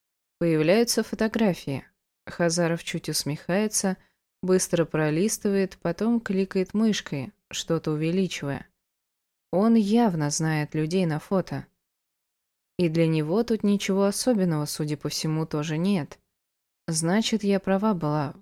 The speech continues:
фотки мимо. А вот документы... Документы Хазаров изучает внимательней и, судя по всему, в отличие от меня, очень даже понимает, что в них.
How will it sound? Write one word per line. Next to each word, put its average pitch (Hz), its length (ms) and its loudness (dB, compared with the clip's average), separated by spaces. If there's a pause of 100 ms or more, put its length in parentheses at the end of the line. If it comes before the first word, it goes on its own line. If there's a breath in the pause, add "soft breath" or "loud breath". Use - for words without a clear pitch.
(160)
фотки 170 340 -2
мимо. 170 440 0 (920)
А 165 160 2
вот 151 220 0
документы... 180 840 0 (800)
Документы 160 720 0
Хазаров 202 560 0
изучает 190 580 0
внимательней 180 760 2
и, 160 160 -4
судя 160 340 -6
по 151 140 -4
всему, 151 500 -2
в 196 60 -2
отличие 180 540 -2
от 151 100 -6
меня, 151 500 -2
очень 208 400 0
даже 202 240 0
понимает, 170 540 0
что - 200 -2
в 151 80 -4
них. 175 360 0